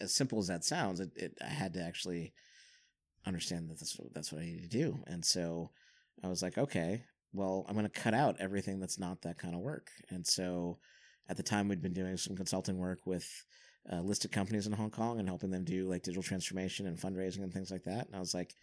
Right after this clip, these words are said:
Nope, this is not the work I wanna be doing. I wanna be doing specifically creative and tech work, like, new stuff that nobody's done before, working with a really creative team,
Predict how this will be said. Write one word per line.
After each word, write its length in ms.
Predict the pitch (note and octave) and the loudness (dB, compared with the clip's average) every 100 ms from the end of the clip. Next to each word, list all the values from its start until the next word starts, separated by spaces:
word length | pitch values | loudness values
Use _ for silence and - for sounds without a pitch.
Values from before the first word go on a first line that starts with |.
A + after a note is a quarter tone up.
| - _ - | -20 _ -6
Nope, 240 | G#2 G#2+ - - | 0 0 0 -10
this 120 | G2 | -6
is 80 | F#2 | -2
not 180 | G2 E2+ | -4 -2
the 60 | |
work 180 | F#2 F2+ | -4 -2
I 40 | F#2 | -2
wanna 140 | F2 | -2
be 80 | F2 | 0
doing. 400 | G#2+ A2 A2 A2 | 2 4 2 0
I 40 | |
wanna 120 | G2 | -2
be 80 | F#2 | -2
doing 380 | F2+ F2+ F2+ F2+ | 0 0 0 -4
specifically 920 | - - G2+ G2 - - F#2+ F2 F2 - - _ _ | -6 -2 2 2 0 -4 -2 0 -2 -8 -20 _ _
creative 680 | - A2 G2 F#2 F#2 F#2 E2+ - | 0 4 6 6 4 0 -2 -8
and 120 | F#2 | -4
tech 360 | - E2+ - - - _ _ _ _ _ - | -2 -2 -4 -14 -20 _ _ _ _ _ -6
work, 260 | F#2 C#2+ - - F2+ | -4 -4 -8 -12 -8
like, 160 | E2 | -2
new 180 | F#2+ G#2 | 2 4
stuff 380 | - G2+ F#2+ - | 4 2 0 0
that 100 | E2+ | -2
nobody's 320 | F2+ F2 F2 | -2 0 -2
done 160 | E2+ E2+ | -2 -4
before, 640 | - C3+ B2+ B2 A#2+ A2+ - - _ - | -2 2 4 6 4 2 -4 -20 _ -2
working 220 | F#2+ F#2 | 0 2
with 100 | F2+ | 0
a 60 | |
really 220 | F#2 F#2 F2 | 2 2 2
creative 320 | F#2 F2+ E2+ | 2 2 2
team, 600 | B2+ C3 A#2+ A#2 A2+ | 4 6 6 6 4